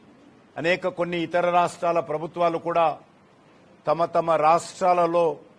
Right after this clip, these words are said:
కావాలని సహజంగా అడిగారు. "మా రాష్ట్రంలో పెట్టండి, మా రాష్ట్రంలో కూడా పసుపు ఉత్పత్తి బాగా జరుగుతుందని"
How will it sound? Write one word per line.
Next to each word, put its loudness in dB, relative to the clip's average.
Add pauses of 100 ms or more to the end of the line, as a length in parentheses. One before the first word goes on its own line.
(580)
కావాలని 2
సహజంగా 0
అడిగారు. -2 (1600)
"మా 6
రాష్ట్రంలో 2
పెట్టండి, -4 (1120)
మా 4
రాష్ట్రంలో 0
కూడా 0
పసుపు -6
ఉత్పత్తి -8 (600)
బాగా 4
జరుగుతుందని" -4